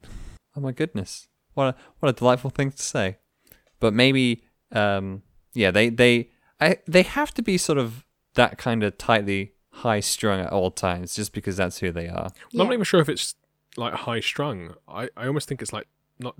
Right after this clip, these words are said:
Speaker 2: deadpan, but, like, it's just
Speaker 3: Well,
Speaker 1: They're speaking
Speaker 3: efficient.
Speaker 1: another language.
Speaker 2: Yeah.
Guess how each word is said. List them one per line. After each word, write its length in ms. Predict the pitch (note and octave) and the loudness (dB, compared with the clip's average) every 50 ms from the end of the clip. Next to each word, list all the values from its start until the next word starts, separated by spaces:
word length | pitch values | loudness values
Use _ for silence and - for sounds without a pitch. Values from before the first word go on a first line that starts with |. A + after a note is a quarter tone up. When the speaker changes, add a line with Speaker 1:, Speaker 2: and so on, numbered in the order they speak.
| - _ - | -14 _ -6
Speaker 2:
deadpan, 580 | A#2+ B2+ A#2+ - - - - D#2+ D#2+ E2 E2+ - _ _ _ _ - | -6 -6 -6 -8 -10 -14 -12 -12 -12 -12 -16 -20 _ _ _ _ -10
but, 80 | A#2 G#2+ | -8 -6
like, 240 | G2 G2 G#2 - _ _ | -4 -4 -6 -6 _ _
it's 160 | - A2 G#2 - | -14 -10 -8 -8
just 220 | - A2+ - - - _ _ _ _ _ - | -6 -8 -8 -10 -14 _ _ _ _ _ 0
Speaker 3:
Well, 120 | C4 D#4 | 2 4
Speaker 1:
They're 40 | A#3+ | 4
speaking 200 | G3+ - - D3+ | 4 6 6 6
Speaker 3:
efficient. 240 | D3 - - C3+ B2 | 6 6 6 4 4
Speaker 1:
another 220 | B2 C3 B2 A2 G#2+ | 4 4 4 4 4
language. 580 | A2 A#2 A#2 G#2+ G2 F2 F2 F2+ F2 - F3 - | 4 4 4 4 0 -2 -4 -4 -8 -10 -10 -6
Speaker 2:
Yeah. 240 | A#3+ B3 F3 - | -4 -4 -4 -4